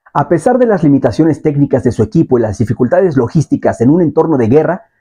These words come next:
logró crear una serie de fotografías históricas que mostraban tanto la belleza del paisaje de Crimea como la crudeza de la guerra. Sus imágenes icónicas incluyen retratos de soldados,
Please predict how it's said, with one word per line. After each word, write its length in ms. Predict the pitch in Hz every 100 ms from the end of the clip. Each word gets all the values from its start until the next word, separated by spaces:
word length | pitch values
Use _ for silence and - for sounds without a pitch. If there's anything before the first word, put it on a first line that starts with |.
| _ _
logró 360 | - 175 254 269
crear 300 | 180 180 196
una 180 | 202 139
serie 280 | 165 165
de 100 | 165
fotografías 640 | - 117 101 98 - 151 143
históricas 840 | 110 - - 240 254 - 214 - _ _
que 100 | 151
mostraban 480 | 139 117 180 180 156
tanto 280 | 135 127 120
la 80 | 107
belleza 400 | 110 226 226 285
del 180 | 127
paisaje 400 | - 107 165 -
de 140 | 131 -
Crimea 500 | 104 113 196 214 - _ _
como 260 | 165 151
la 120 | 147
crudeza 480 | - 143 127 175 175
de 100 | 143
la 120 | 117
guerra. 400 | 110 104 80 - _ _ _ _ _
Sus 240 | 226 214
imágenes 540 | 196 208 214 214 185 123
icónicas 600 | 110 185 220 214 190 -
incluyen 480 | 127 127 185 185 156
retratos 480 | 113 156 156 156
de 80 | 131
soldados, 600 | - 113 104 113 87 -